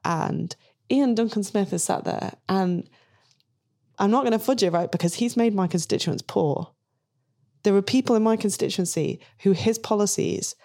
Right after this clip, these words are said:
have made poor. But we nonetheless have to conduct the conversation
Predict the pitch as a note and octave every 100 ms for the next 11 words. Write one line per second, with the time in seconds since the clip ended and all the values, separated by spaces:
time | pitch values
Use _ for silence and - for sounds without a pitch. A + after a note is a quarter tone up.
0 | _ - D#3+ F#3 F3+ F3+ E3+ - - -
1 | G#3 E3+ - - - _ _ _ _ _
2 | - G#3 - - F#3+ G3 G#3 B3 B3+ A3+
3 | G#3 D3+ D3+ - F#3 - F#3 - E3 G3+
4 | - - - E3 E3+ E3 D#3+ - F#3+ -
5 | - - G3